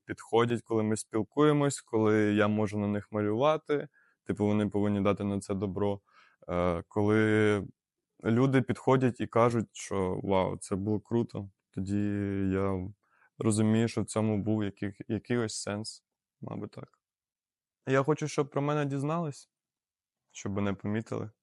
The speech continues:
І, е, я на шляху до своєї мрії.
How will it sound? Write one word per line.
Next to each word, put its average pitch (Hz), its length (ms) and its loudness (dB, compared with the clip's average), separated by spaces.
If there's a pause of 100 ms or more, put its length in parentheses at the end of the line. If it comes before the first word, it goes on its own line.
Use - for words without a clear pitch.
І, 101 400 -2 (500)
е, 95 300 0
я 101 540 0 (760)
на 113 160 0
шляху 117 320 -2
до 117 160 0
своєї 113 400 0
мрії. 110 320 0